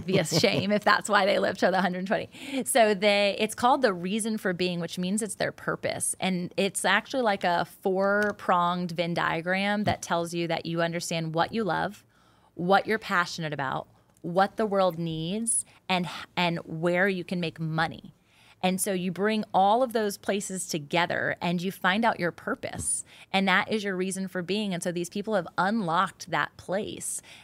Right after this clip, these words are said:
And so when I think about that for people here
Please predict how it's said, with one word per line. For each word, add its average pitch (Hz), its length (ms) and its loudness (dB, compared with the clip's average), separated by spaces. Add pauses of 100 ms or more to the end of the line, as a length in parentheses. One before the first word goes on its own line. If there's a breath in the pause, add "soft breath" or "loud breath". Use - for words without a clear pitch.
And 190 200 0
so 190 180 4
when 185 140 0
I 180 100 2
think 214 320 -2
about 180 300 2
that 165 260 0
for 160 140 -4
people 170 580 -4
here 160 320 -4